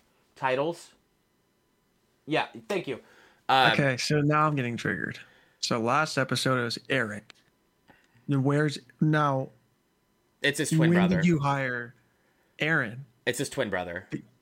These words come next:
Speaker 2: Well, this is coming out of my pocket.
Speaker 1: Yeah, but,
Speaker 2: Pay-
Speaker 1: like, you know, you overslept, so, like, it's, you know.
Speaker 2: That was last episode. That was, like, a week ago.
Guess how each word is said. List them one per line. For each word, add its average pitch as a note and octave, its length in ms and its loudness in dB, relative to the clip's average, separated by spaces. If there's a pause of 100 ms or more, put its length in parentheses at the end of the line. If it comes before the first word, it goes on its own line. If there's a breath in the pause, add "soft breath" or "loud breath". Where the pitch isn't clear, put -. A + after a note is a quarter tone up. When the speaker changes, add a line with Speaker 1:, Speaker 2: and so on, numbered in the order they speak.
(880)
Speaker 2:
Well, D3+ 180 0
this D3 180 -2
is D#3+ 100 -2
coming E3+ 280 2
out D#3 140 2
of C#3 80 -2
my C3 500 -4 (840)
pocket. C3+ 440 -4 (440)
Speaker 1:
Yeah, C3 520 2
but, B2 60 -4
Speaker 2:
Pay- C3 140 2
Speaker 1:
like, B2 300 0
you C#3 140 -4
know, C3+ 100 0
you C#3 260 0
overslept, G#2 800 -2 (280)
so, G2+ 280 -8
like, F#2 300 -4
it's, - 420 -12
you A#2+ 120 -10
know. C3 260 -6 (320)
Speaker 2:
That D#3 160 0
was C#3+ 260 0
last D3+ 360 0
episode. C#3 500 -2
That C3+ 80 -2
was, C3+ 120 -4
like, C3+ 100 -4
a C#3 60 0
week D3 260 -2
ago. A#2+ 340 -4